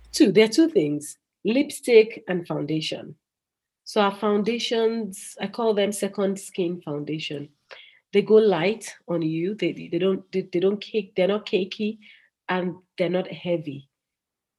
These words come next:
but they have coverage, right? So it's something you really wanna have where you just put a little and boom, you go.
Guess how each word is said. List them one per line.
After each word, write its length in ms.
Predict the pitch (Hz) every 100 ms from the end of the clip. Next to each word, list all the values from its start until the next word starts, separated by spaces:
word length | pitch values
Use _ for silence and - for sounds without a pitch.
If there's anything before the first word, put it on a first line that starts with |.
| -
but 420 | 156 170 175 - -
they 140 | 175
have 520 | 151 185 180 175 160 - _ -
coverage, 760 | - 156 143 143 - - - _ _
right? 340 | 269 208 294 - - - -
So 140 | -
it's 200 | 190 -
something 320 | 240 240 254
you 140 | 226 180
really 220 | 185 185
wanna 280 | 180 156 147
have 380 | 170 151 151
where 320 | 165 160 156 160 - _
you 60 | -
just 240 | 196 208
put 140 | 208 175
a 80 |
little 640 | 165 165 170 185 165 165 - _ _ -
and 200 | 170 165
boom, 340 | 170 170 160 156
you 140 | 165
go. 340 | 156 151 151